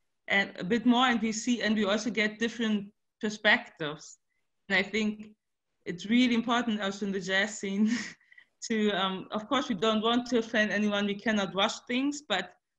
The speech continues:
for the people we want to include, it is a matter of urgency. I mean, it's, it's, it's real, it's there, the situation is there. So we also really have to watch out not to offend them by not doing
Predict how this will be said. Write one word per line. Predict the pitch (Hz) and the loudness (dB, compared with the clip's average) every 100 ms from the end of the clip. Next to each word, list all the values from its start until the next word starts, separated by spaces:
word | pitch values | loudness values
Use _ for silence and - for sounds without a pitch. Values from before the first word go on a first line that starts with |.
| _ | _
for | 208 | -4
the | 190 | -4
people | - 269 254 247 | -2 0 0 0
we | 226 | 0
want | 208 208 | 2 0
to | 214 | -2
include, | 190 175 - 381 320 180 - _ _ _ _ _ _ _ | -4 -4 2 4 4 0 -8 _ _ _ _ _ _ _
it | 214 202 | -2 2
is | 233 208 | 2 2
a | |
matter | 208 214 214 202 | 4 4 4 0
of | 175 170 - - - | -2 -4 -6 -16 -4
urgency. | 202 254 285 277 - 214 170 156 - _ _ _ 185 | 0 2 2 2 2 -2 -2 -6 -16 _ _ _ -2
I | 175 196 | 0 0
mean, | 208 202 | 2 2
it's, | 151 - - | 0 -4 -8
it's, | 170 - - _ - | -10 -10 -20 _ -6
it's | 190 190 | -4 2
real, | 202 285 240 175 160 156 _ _ _ _ _ | 6 8 6 4 -2 -6 _ _ _ _ _
it's | 180 170 | -6 -4
there, | 170 226 202 160 | 2 4 4 2
the | 170 | -4
situation | 180 170 175 175 - | -10 -6 -4 -4 -4
is | 160 | -6
there. | 160 175 165 143 185 - _ _ _ _ _ 190 | 0 2 2 -2 -6 -14 _ _ _ _ _ -6
So | 185 165 165 - | 2 4 2 0
we | 180 185 | -2 0
also | 165 180 175 | 2 2 0
really | 180 202 190 | 0 2 2
have | 175 175 | 2 0
to | 190 | -4
watch | 165 175 160 | -2 -2 -2
out | 143 160 170 | 0 0 0
not | 165 165 | -4 -4
to | 185 | -4
offend | 160 - 175 175 | -2 2 2 4
them | 175 170 180 | 6 6 2
by | 170 160 | 0 0
not | 165 165 160 | 2 0 2
doing | 202 170 151 | 2 2 0